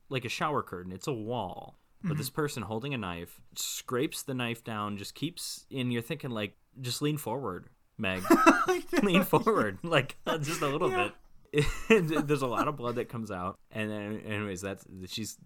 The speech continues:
Speaker 1: she's killed that way. Like, most of her back is, like, split open, and then the killer, like, kind of washes the knife in the shower,
Speaker 2: Yeah.
Speaker 1: but not really.
Speaker 2: Like,
Speaker 1: They pull the knife
Speaker 2: half-assedly.
Speaker 1: away, and you, yeah, you still, <laughs> you still see some blood on it, and then they shut the shower off, <laughs> and it's like, "Okay, that was a scene."
Speaker 2: <laughs>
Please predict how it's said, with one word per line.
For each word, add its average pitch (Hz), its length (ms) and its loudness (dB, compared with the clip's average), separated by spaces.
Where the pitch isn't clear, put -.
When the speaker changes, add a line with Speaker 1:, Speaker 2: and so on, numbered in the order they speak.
Speaker 1:
she's 113 200 -10
killed 117 200 -4
that 92 160 -4
way. 87 200 -2
Like, 95 280 -6
most 113 560 -2
of 127 80 -4
her 104 140 -2
back 87 340 -6
is, 85 140 -8
like, 85 200 -12
split - 340 -6
open, 90 440 -6
and 123 100 -4
then 135 100 0
the 147 60 0
killer, 160 320 -4
like, 110 380 -6
kind 131 320 0
of 185 200 -6
washes 190 680 -6
the 151 120 -8
knife 160 540 -8
in 151 140 -2
the 160 80 -2
shower, 160 340 0
Speaker 2:
Yeah. 170 80 -2
Speaker 1:
but 120 120 -4
not 151 220 -2
really. 175 440 -4
Speaker 2:
Like, 190 140 -4
Speaker 1:
They 226 80 4
pull 220 240 2
the 170 80 4
knife 185 100 6
Speaker 2:
half-assedly. 131 260 -2
Speaker 1:
away, 98 200 0
and 95 80 -4
you, 110 120 -4
yeah, 127 160 2
you 120 180 2
still, 156 240 4
<laughs> - 60 4
you 175 100 6
still 175 240 0
see - 200 -2
some 127 240 -4
blood 131 200 -2
on 101 160 -4
it, 98 120 -8
and 127 100 0
then 147 100 2
they 151 120 4
shut 143 200 -2
the - 80 -6
shower 107 320 0
off, 85 320 -4
<laughs> - 280 -2
and 185 180 6
it's 165 160 2
like, 135 160 4
"Okay, 156 280 0
that 95 140 -4
was 175 140 -4
a 110 80 -4
scene." 95 400 -10
Speaker 2:
<laughs> - 760 -4